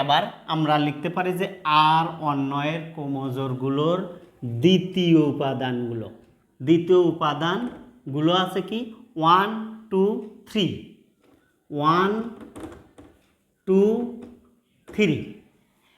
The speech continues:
এখন আমরা কি করব? ডোমেন। তাহলে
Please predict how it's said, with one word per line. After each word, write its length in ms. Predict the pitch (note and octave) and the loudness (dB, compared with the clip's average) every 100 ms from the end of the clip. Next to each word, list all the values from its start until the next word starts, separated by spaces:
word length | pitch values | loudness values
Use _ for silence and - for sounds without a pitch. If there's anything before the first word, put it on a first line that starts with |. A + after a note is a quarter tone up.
| _ _ _ _ _ _ _ _ _ _ _ _ _ - | _ _ _ _ _ _ _ _ _ _ _ _ _ 2
এখন 200 | A#3+ B3 A#3 | 4 6 4
আমরা 220 | G#3 A#3 - | 4 2 0
কি 80 | G3 | -8
করব? 180 | F#3+ F3+ F4 G4 C#3 F3+ | -6 -6 -6 -6 -2 4
ডোমেন। 360 | F#3 D#3+ A#2+ G2 - - _ _ _ | 6 4 0 -4 -12 -20 _ _ _
তাহলে 280 | F3+ F#3 E3+ | 0 0 2